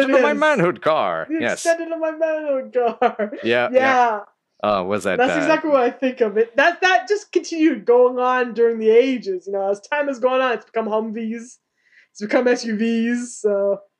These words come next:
Speaker 1: Mm-hmm.
Speaker 2: so
Speaker 1: Yeah,
Speaker 2: yeah,
Speaker 1: late
Speaker 2: that, that, that, that, you wanna kinda understand Laverne's way of thinking here. If you wanna
Speaker 1: Yeah.
Speaker 2: think about it.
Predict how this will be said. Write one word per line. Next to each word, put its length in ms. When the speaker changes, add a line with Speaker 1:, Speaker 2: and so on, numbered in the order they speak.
Speaker 1:
Mm-hmm. 320
Speaker 2:
so 80
Speaker 1:
Yeah, 80
Speaker 2:
yeah, 80
Speaker 1:
late 100
Speaker 2:
that, 240
that, 200
that, 260
that, 340
you 320
wanna 180
kinda 200
understand 560
Laverne's 360
way 160
of 100
thinking 300
here. 300
If 100
you 80
wanna 100
Speaker 1:
Yeah. 120
Speaker 2:
think 120
about 300
it. 140